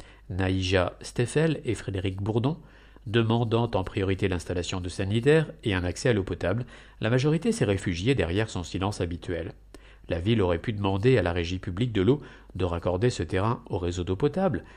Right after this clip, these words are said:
et répondre ainsi à un droit et besoin essentiel. Il ne suffit pas de se dire humaniste pour l'être. Bien accueillir, quelle que soit la population, est un devoir de solidarité,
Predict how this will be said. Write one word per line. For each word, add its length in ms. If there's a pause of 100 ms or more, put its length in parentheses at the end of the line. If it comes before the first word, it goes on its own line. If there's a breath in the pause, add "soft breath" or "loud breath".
(140 loud breath)
et 100
répondre 380
ainsi 400
à 100
un 200
droit 440
et 100
besoin 420
essentiel. 560 (400 loud breath)
Il 140
ne 80
suffit 320
pas 160
de 80
se 80
dire 260 (100)
humaniste 640
pour 220
l'être. 320 (480 soft breath)
Bien 260
accueillir, 560
quelle 200
que 120
soit 180
la 100
population, 580 (480)
est 160
un 80
devoir 280
de 100
solidarité, 640